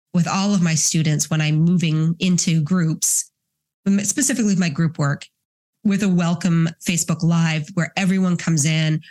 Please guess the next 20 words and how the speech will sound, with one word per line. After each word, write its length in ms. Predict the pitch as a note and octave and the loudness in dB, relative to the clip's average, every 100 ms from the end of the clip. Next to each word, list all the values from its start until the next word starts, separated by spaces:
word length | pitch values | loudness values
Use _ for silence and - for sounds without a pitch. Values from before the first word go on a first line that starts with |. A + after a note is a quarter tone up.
| - - | -18 -4
we 60 | E3+ | -2
get 120 | F#3+ | 0
to 100 | G#3+ | 0
know 140 | F3 | 2
each 160 | E3+ E3+ | 0 0
other. 220 | D#3 D#3+ | 0 0
Sometimes 360 | F#3 G3 A#3+ A#3+ | 0 0 0 0
I 80 | |
do 140 | A3 G#3 | 0 0
it 60 | |
on 160 | G3 F#3+ | 0 0
Zoom 580 | D#3 D#3+ D#3 D#3 D#3 E3 _ _ _ _ _ _ | 2 2 2 2 0 -4 _ _ _ _ _ _
before 440 | F3+ G3 - F#3+ F3+ | -2 0 0 -2 0
we 100 | F3 | 0
start 300 | - E3+ D#3+ | 0 -2 -2
any 160 | E3 D#3+ | 0 0
work 240 | D3+ D3+ | 0 -2
within 220 | D3+ D3 | -2 0
the 80 | D3 | -2
program. 500 | - D3 - - - | -2 -4 -4 -6 -6